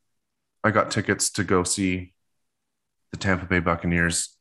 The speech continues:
and the San Francisco forty-niners play in San Francisco. And the reason why I'm doing that is because Tom Brady plays for the Tampa Bay Buccaneers, and I wanna see him live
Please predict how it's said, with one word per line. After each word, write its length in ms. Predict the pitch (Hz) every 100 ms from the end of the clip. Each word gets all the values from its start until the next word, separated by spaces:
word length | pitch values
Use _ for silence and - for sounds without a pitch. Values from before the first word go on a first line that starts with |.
| -
and 180 | 82 80
the 160 | 85
San 220 | - - 85
Francisco 340 | - 85 -
forty-niners 600 | - 85 82 80 80 78
play 300 | - - 78
in 240 | 78 80 80
San 160 | 82
Francisco. 680 | 80 - 80 - 76 78 - _ _ _
And 300 | 80 78 71
the 80 | 73
reason 240 | 78 78
why 100 | 76
I'm 100 | 76
doing 220 | 73 76 73
that 140 | 69
is 100 | 73
because 480 | - - 73 69 -
Tom 280 | - 76 69
Brady 440 | 71 65 69 82 -
plays 220 | 73 -
for 100 | 73
the 60 |
Tampa 260 | 73 78 78 -
Bay 80 |
Buccaneers, 640 | 69 69 - 76 85 107 - 80
and 100 | 78
I 40 |
wanna 220 | 80 85
see 220 | - 92
him 240 | 90 90 87
live 380 | 98 87 67